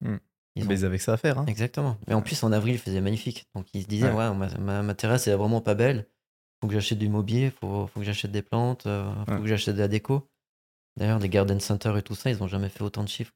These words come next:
Speaker 2: que pendant le covid.
Speaker 1: Ouais, ouais, ouais. Ah, bah, les gens étaient seuls chez eux à rien faire, donc,
Speaker 2: C'est
Speaker 1: euh,
Speaker 2: ça. Mais par contre, maintenant, ça, c'est un trend. Donc, euh, c'est pas depuis que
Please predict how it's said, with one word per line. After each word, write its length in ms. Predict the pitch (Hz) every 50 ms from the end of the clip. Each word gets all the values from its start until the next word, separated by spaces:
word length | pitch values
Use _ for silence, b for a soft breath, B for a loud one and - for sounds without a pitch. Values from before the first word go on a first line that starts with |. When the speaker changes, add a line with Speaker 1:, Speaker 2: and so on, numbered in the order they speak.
| _ _
Speaker 2:
que 280 | - 90 98 101 98
pendant 260 | 98 - - 98 95 98
le 60 | 98
covid. 280 | - 131 160 151 107 95 - _ -
Speaker 1:
Ouais, 60 | 117 107 101
ouais, 0 | 95 90 90
ouais. 60 | 87 95 - _ _ _ _ _ _ -
Ah, 80 | - 101
bah, 100 | 92 87
les 80 | 92 95
gens 140 | 104 107
étaient 160 | 104 98 - 98
seuls 240 | - - 104 101
chez 200 | - - 107 101
eux 40 | 107
à 60 | 104
rien 160 | 101 101 104 104
faire, 200 | - - 98 95 90
donc, 120 | 87 92 -
Speaker 2:
C'est 60 | - 104
Speaker 1:
euh, 40 |
Speaker 2:
ça. 200 | 90 92 135 143 165 _ _ -
Mais 160 | 110 110 110
par 160 | 110 - 104
contre, 240 | 104 - 143 143 -
maintenant, 160 | 110 113 131
ça, 380 | 139 - - 104 104 104 104 101
c'est 140 | - - 117
un 40 | 123
trend. 240 | - - 120 117 113 104 101 - - -
Donc, 260 | - 104 101 - -
euh, 160 | 98 98 98
c'est 200 | 98 - - -
pas 320 | - - 113 117 113 110 107
depuis 400 | 104 110 107 101 - - 117 110 -
que 340 | - 107 104 107 104 104